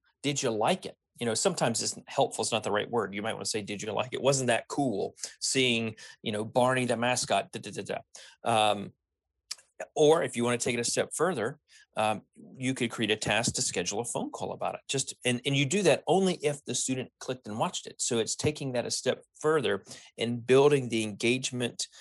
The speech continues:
and the relationship deeper between that prospect and your institution. That's important. Uh, and that's also one of those little extra steps that starts to set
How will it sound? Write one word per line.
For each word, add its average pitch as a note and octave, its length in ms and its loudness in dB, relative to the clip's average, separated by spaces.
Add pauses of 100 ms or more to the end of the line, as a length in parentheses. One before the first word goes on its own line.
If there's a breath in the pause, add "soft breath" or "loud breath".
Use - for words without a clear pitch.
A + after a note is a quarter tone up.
(200 loud breath)
and A2 100 -4
the G2+ 40 -2
relationship A2+ 600 0 (120)
deeper C#3+ 340 -2
between G2+ 320 -6
that - 180 -4
prospect G#2 480 -2
and G2 100 -2
your F#2 100 0
institution. - 580 -4 (1080)
That's F#3+ 260 2
important. A#2+ 420 -2 (600 loud breath)
Uh, A2+ 220 0
and C3+ 160 2
that's D#3 320 4
also C3+ 440 4
one B2 280 0
of C#3+ 60 0
those B2+ 200 4
little B2 200 0
extra - 280 -2
steps - 380 0
that - 120 -2
starts - 500 0
to A2+ 120 -4
set - 320 -2